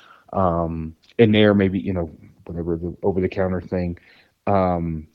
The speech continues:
that the, the hunting should be getting better and better. And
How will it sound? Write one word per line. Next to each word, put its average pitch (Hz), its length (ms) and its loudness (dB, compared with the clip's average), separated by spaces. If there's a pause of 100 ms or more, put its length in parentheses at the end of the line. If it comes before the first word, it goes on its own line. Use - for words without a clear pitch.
(100)
that 95 240 2
the, 87 260 -4
the 92 160 -2
hunting 101 440 -2
should 85 240 -4
be 87 100 -6
getting 85 280 -2
better 87 380 -2
and 82 160 -6
better. 80 380 -4 (420)
And 113 200 2